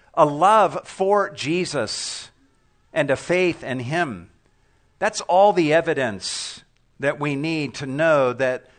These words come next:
the Father stands ready to hear our prayers in Jesus' name and to answer them. The Father has already given us the gift of his Son, and he's given to us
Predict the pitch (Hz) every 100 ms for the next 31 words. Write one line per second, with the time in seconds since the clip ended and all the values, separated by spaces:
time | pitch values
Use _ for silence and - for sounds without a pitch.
0 | _ - 131 151 156 156 131 - - 151
1 | 135 131 127 - 127 117 170 180 139 104
2 | 82 _ _ _ _ - 147 - 202 220
3 | 220 175 170 165 - 151 147 123 107 139
4 | 117 104 131 131 135 - 120 117 113 107
5 | 95 92 - _ _ _ _ _ 120 120
6 | 120 117 113 - 127 131 135 160 - 113
7 | 87 85 80 87 107 87 _ _ _ _
8 | _ _ _ _ _ _ _ _ _ _
9 | _ _ _ _ _ _ _ _ - -
10 | 143 147 135 127 131 143 139 131 120 160
11 | 147 123 110 - 120 127 131 139 117 117
12 | - - 165 131 104 92 _ _ _ _
13 | _ _ 131 127 123 156 165 151 131 135
14 | 135 165 139 - - -